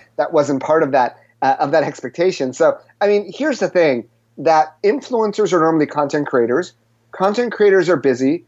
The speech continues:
They often have their own products, their own initiatives, and they're being pinged by a lot of different people and a lot of different brands. So you want to understand what they want from you. And this is like, you know,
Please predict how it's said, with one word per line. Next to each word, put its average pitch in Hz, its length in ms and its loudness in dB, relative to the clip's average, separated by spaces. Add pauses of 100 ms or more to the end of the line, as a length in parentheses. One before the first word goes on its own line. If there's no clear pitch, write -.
(180)
They 147 100 0
often 175 340 0
have 175 280 0
their 143 180 -2
own 160 140 -2
products, 147 480 0
their 139 160 -8
own 147 140 0
initiatives, 131 760 -2 (340)
and 143 320 0
they're 143 160 2
being 170 420 2
pinged 190 320 -2
by 135 120 2
a 127 40 0
lot 139 220 2
of 147 60 0
different 135 240 -12
people 135 240 -6
and 123 60 -4
a 120 40 -4
lot 123 140 0
of 120 80 -4
different 110 200 -12
brands. 110 400 -6
So 131 440 2 (320)
you 170 300 -2
want 220 260 2
to 175 240 4
understand 147 760 0 (400)
what 131 360 -2
they 160 160 2
want 143 240 -2
from 120 160 -6
you. 117 400 -4
And 156 160 -4
this 220 140 -4
is 262 160 -4
like, 208 180 0 (520)
you 170 120 -2
know, 151 260 2